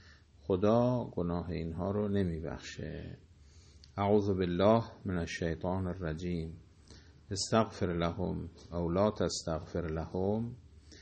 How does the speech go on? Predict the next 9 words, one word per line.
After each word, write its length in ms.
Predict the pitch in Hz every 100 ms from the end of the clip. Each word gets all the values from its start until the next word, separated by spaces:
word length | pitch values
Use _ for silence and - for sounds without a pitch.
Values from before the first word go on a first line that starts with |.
| - - -
ان 180 | 123 117
تستغفر 720 | 92 - - 107 107 117 113
لهم 360 | 110 110 113
سبعین 720 | 107 98 87 87 113 123 101
مره 560 | 87 82 78 85 107 110 - - - - - - - -
فلن 240 | 98 110
یغفر 480 | 107 87 82 - 85
الله 500 | 82 82 80 80 82
لهم 640 | 78 78 87 85 82 80